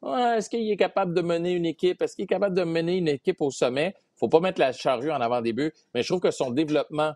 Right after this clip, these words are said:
puis comment il s'adapte à la N B A et le style que les Pélicans aussi veulent développer autour de lui devient de plus en plus intéressant. Moi, ça me fascine. Je sais pas ce que ça va donner, honnêtement, j'ai pas de boule de cristal,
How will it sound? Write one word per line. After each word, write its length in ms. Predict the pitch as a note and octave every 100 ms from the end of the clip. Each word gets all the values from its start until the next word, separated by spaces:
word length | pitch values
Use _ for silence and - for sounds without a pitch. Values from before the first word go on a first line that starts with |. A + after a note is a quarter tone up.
| _ _ -
puis 220 | B2+ B2
comment 260 | - D#3 F3
il 80 | D#3
s'adapte 560 | - D#3+ C3+ G3 -
à 80 | F#3
la 240 | E3+ D#3+ E3
N 160 | D#3+
B 60 | C#3
A 260 | D3 F#3 -
et 100 | C3+
le 140 | B2
style 540 | - - G#3 A3 F3 B2+
que 100 | C#3
les 160 | B2+
Pélicans 460 | A#2 C3+ A#2 D#3 D3+
aussi 240 | A#2+ - D3
veulent 180 | B2 A2
développer 420 | B2 A#2+ A2 D#3+
autour 280 | D3+ C#3+ B2+
de 100 | A#2
lui 300 | A2+ D3+ - _ _
devient 540 | F#2+ G2+ C#3+ A2+ D#3+ E3
de 100 | B2
plus 280 | - C3
en 100 | B2
plus 160 | G2+ D3
intéressant. 560 | C#3 A#2+ G#2+ G2 C#3+ C#3+
Moi, 160 | C#3+
ça 140 | D3+ B2
me 120 | A2
fascine. 520 | - B2 - E3 G3+ - _ -
Je 140 | A2
sais 160 | - B2
pas 160 | F#3
ce 80 | G3+
que 80 | F#3+
ça 160 | -
va 140 | D3 C#3+
donner, 260 | C#3+ D3
honnêtement, 400 | F3+ D3 C3 D3
j'ai 140 | D#3+ A#2+
pas 120 | C#3
de 60 | C3
boule 160 | D3
de 100 | C#3+
cristal, 480 | B2 A#2+ - C#3+